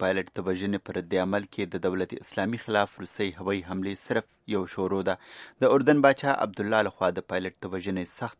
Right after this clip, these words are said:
جواب ورکولو د ژمنې وروسته د اردن جنګي جهازونو شام او عراق کې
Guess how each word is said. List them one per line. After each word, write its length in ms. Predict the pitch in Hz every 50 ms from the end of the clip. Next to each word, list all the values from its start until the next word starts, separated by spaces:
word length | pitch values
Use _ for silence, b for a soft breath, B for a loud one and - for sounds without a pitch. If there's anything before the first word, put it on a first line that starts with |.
| - -
جواب 320 | 95 92 92 92 87 -
ورکولو 440 | 95 - - - 101 95 95 92 87 -
د 100 | 92 -
ژمنې 220 | - 98 95 98 95
وروسته 320 | 104 123 123 - - 123 - B B B B B B 117 123
د 100 | - 110 123
اردن 260 | 117 107 131 127 123 110
جنګي 260 | 107 98 98 101 95 98
جهازونو 480 | 92 90 92 92 92 104 98 95 90 -
شام 260 | - 104 92 95 - 92 92
او 40 | 92 -
عراق 340 | - - 101 101 110 110 - -
کې 100 | -